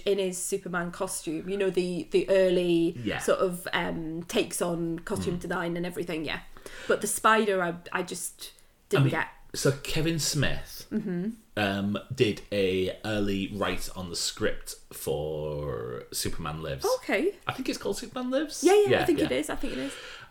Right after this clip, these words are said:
Speaker 2: And he went and met the producer, who is, I can't remember what his name is now, but he, he started out as, um, Barbra Streisand hairdresser.
Speaker 1: Okay, right.
Speaker 2: And how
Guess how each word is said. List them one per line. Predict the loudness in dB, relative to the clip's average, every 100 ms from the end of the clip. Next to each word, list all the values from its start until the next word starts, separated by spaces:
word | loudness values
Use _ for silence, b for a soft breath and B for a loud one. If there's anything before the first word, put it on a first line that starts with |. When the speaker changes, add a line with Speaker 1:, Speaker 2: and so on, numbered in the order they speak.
| -6 0
Speaker 2:
And | 2 2 0
he | 2 4
went | 6 4
and | 2 -2
met | -2 -4 -6 -12 -14 -6
the | -4 -2
producer, | -2 -2 -4 -4 -2 -2 -4 -10 -4
who | 2 4 4 4 2 0 -2 0
is, | 0 0 -2 -6 -8 -12 -16 -10
I | -10 -8
can't | -8 -8
remember | -6 -4
what | -2
his | 0
name | 0 -2
is | -6
now, | -4 -4 -4 2
but | 4 4 0
he, | -2 -2 -4 -10 B B B B
he | -2
started | 0 0 0 2
out | 2 0 -4 -4
as, | -2 -2 -8 -10 -14 -14 -14 -10
um, | -6 -4 -4 -8 -12 -18 -10 -8 -8 -14 -20 -14 0
Barbra | 2 2 2
Streisand | 0 0 0 -6 0
hairdresser. | 2 2 -2 -4 -4 -6 -12 -20 -20 -20 -6 2
Speaker 1:
Okay, | 2 2 -8 -6 4 8
right. | 10 8 6 0 -4 B B -6 -2
Speaker 2:
And | 0 0
how | 4 4 4